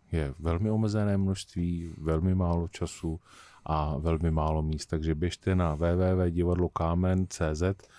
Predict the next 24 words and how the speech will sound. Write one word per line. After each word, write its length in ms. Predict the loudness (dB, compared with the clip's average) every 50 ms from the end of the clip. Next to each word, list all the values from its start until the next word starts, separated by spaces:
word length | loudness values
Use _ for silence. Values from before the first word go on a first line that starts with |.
| -20 -20 -20 -20 -20 -20 _ -8
a 380 | -6 -4 -2 -2 -2 -2 -4 -4 -4
najděte 500 | -2 0 0 2 2 0 0 0 -2 -4
si 140 | -4 -6 -6
tu 140 | -4 -4
svoji 420 | -4 -2 0 2 2 2 2 0 -2
hru 240 | 0 0 0 0 -2
v 80 | -4
tom 220 | -4 -4 -2 -2 -2
svém 500 | -4 -2 0 0 0 0 0 -4 -6 -8 -12 -8
termínu. 600 | -4 -2 -2 0 0 0 2 2 2 0 0 -2 -6 -12 -20 -20 -20 -12 -4 -2
Já 80 | -2
ještě 220 | -2 -2 -2 -2 -2
jednou 180 | 0 0 0
moc 200 | 2 0 0 -2
děkuji 480 | -2 -2 -2 -2 -2 -2 0 0 2 0
uměleckému 920 | 0 -2 -2 0 2 2 0 0 -2 -6 -4 -2 0 2 2 2 0 0
šéfovi 580 | -2 -2 0 0 0 0 -2 -2 0 0 0
divadla 400 | 0 0 0 0 0 0 0 -2 -4 -2
Kámen 440 | -2 -2 0 0 0 0 0 -2 -2 -4
Petru 420 | -4 -6 -4 -2 0 0 0 0 -2
Odo 340 | -4 -4 -2 0 -2 -2 -4 -8 _ -8
Macháčkovi 580 | -8 -6 -4 -4 -4 -4 -4 -6 -4 -2 0 0
za 120 | 0 -2
to, 220 | -2 -2 -2 -2